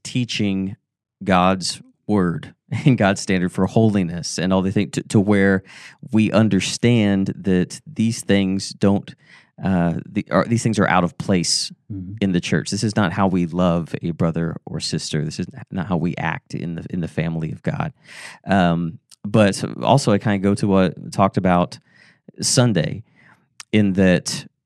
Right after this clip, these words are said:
Speaker 1: if, if, if an accusation, something, something came to our attention of this,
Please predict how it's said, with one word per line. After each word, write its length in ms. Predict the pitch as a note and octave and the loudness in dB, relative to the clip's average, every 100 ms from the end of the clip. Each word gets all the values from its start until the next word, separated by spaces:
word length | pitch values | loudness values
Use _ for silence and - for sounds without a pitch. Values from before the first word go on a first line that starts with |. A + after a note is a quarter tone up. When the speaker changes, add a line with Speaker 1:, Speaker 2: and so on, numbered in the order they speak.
| _ _ - | _ _ 0
Speaker 1:
if, 400 | G3 F#3 - - - | 2 2 -4 -6 -2
if, 240 | G2 - | -2 -2
if 140 | - - | -4 0
an 120 | F#2+ | 2
accusation, 720 | F#2 - G2 G#2 A2+ A#2+ A2+ | 0 0 0 2 2 2 -2
something, 440 | A2+ A2 G2+ E2 F2+ | 0 0 0 -4 -4
something 320 | G#2+ G2 F#2+ | -4 -2 -2
came 460 | - G2 G2 F#2+ - | -2 -2 -2 -4 -4
to 160 | - D#2 | 0 4
our 240 | F2 F#2 | 4 4
attention 680 | - - B2 B2 B2 B2 B2+ - - - - | 0 0 0 2 2 2 0 -6 -20 -10 0
of 160 | G#2+ | 0
this, 420 | G#2 A2+ A2 - | 4 4 4 0